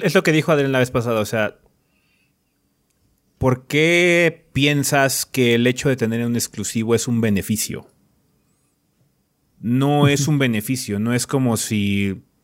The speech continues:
Speaker 1: el juego que compras de cuenta, si Sony comprara Square, haz de cuenta. Si todos los Finals de ahora en adelante fueran exclusivos, no es un beneficio para PlayStation. No es como si dejaran de salir Finals en PlayStation.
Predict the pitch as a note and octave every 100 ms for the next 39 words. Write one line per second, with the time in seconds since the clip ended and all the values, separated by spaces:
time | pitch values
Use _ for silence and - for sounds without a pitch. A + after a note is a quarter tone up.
0 | _ _ _ - A2+ A2+ C3 C3+ C3+ C3+
1 | B2 A#2 A#2 B2 A2+ A2 F#2+ G2+ F#2+ _
2 | _ - D3 _ - C3 C3 C3 A2 A#2+
3 | A2+ - G2 - _ - F2+ - - -
4 | - - - _ _ _ _ - B2+ C3
5 | F3+ F#3 C#3+ - D#3 D3+ C3+ C#3 - -
6 | _ - C3+ D3 B2+ C3+ C3+ C3 C3+ -
7 | - C3 C3 C3 C3+ C3 D3 C#3 B2+ A2+
8 | - A#2 B2+ - A2+ G2+ - G#2+ - G#2
9 | G#2+ A#2 - C3 B2 - A2+ G#2 B2 B2
10 | A#2+ G#2+ A2+ A#2+ A#2 - B2 A#2 A2+ G#2+
11 | G2 A2 - A2+ - G2+